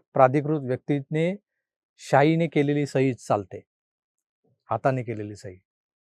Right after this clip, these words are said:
हा फॉर्म भरायला एक अंतिम मुदत असते, एक डेडलाईन असते, जी काल होती आणि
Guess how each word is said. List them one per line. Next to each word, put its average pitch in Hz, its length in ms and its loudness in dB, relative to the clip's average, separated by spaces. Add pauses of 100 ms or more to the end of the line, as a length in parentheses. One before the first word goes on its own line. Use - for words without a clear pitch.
(560)
हा 131 60 4
फॉर्म 160 300 6
भरायला 165 320 6
एक 170 220 4
अंतिम 160 280 0
मुदत 143 300 2
असते, 107 300 -6 (360)
एक 143 140 0 (180)
डेडलाईन 160 540 2
असते, 110 240 -10 (440)
जी 135 80 -2
काल 151 240 8
होती 147 260 2 (340)
आणि 131 460 -4